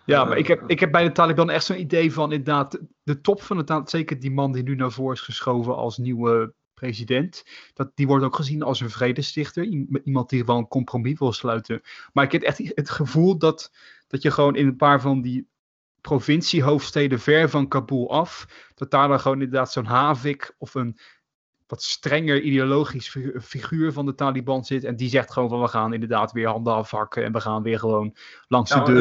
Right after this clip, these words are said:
Speaker 1: deuren."
Speaker 2: is nu ook
Speaker 1: en
Speaker 2: gewoon, het is nu ook gewoon puur feodaal geworden.
Speaker 1: Ja.
Speaker 2: Eh, we zijn, <laughs> het is eigenlijk heel stom dat het Westen is daar naartoe gegaan en we probeerden het te beschaven. Het was gewoon een mission civilisatrice van de, maar dan van tweeduizend. Eh,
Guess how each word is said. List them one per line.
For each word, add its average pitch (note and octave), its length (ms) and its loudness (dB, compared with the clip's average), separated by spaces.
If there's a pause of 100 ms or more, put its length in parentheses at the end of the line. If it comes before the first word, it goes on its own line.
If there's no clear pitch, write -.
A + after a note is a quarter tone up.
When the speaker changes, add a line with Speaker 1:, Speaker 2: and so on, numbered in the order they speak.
Speaker 1:
deuren." A2+ 100 6
Speaker 2:
is A#2 60 4
nu A2+ 140 6
ook A2 60 6
Speaker 1:
en G#2+ 100 2
Speaker 2:
gewoon, B2 340 -2 (140)
het - 140 -8
is E3+ 80 -6
nu F3 80 0
ook D3+ 120 -2
gewoon C3+ 160 -4
puur C3+ 200 0
feodaal C3 460 0
geworden. G2+ 520 -6 (220)
Speaker 1:
Ja. A2+ 340 -8 (400)
Speaker 2:
Eh, C#3 120 -8 (140)
we C#3 100 4
zijn, E3 300 2 (120)
<laughs> - 80 -20
het D3+ 140 -4
is F3 80 -2
eigenlijk E3 380 0
heel E3 160 -2
stom D3 300 -4
dat C3+ 140 -6
het - 140 -10
Westen D#3+ 320 -2
is C3 80 -6
daar C#3 120 -4
naartoe C#3 280 -2
gegaan A2+ 500 -2 (400)
en C3+ 160 -2
we B2 80 -4
probeerden C#3 420 0
het B2+ 280 -4
te D#3 140 2
beschaven. D3 600 0
Het B2 120 -8
was D3 160 -4
gewoon C#3+ 220 -2
een A#2+ 180 -8 (200)
mission C3 340 -2
civilisatrice D3 920 -2
van C3+ 200 -4
de, B2 320 0 (460)
maar B2+ 180 2
dan B2+ 120 2
van A#2+ 140 -6
tweeduizend. C#3 760 0 (960)
Eh, D3 440 2